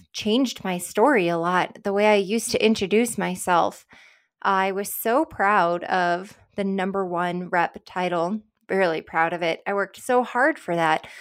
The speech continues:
And up until about, I don't know, maybe a year ago, when it was brought to my attention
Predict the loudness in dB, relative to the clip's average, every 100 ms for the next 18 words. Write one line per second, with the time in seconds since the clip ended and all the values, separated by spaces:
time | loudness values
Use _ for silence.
0 | -20 -20 _ -4 0 0 0 -2 -6 -6
1 | -2 -2 -2 -4 -2 0 0 2 4 2
2 | -2 _ _ _ _ _ -12 -10 -8 -8
3 | -8 -8 -8 -8 -6 -6 -2 0 2 2
4 | 4 4 2 -2 _ _ _ _ _ _
5 | -10 -10 -2 0 0 -2 -2 -2 -2 -4
6 | -4 -2 -2 -2 -4